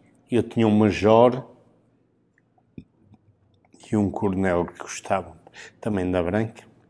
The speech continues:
E eu vinha ao Porto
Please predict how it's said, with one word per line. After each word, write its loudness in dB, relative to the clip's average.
E -10
eu 0
vinha 0
ao 0
Porto -6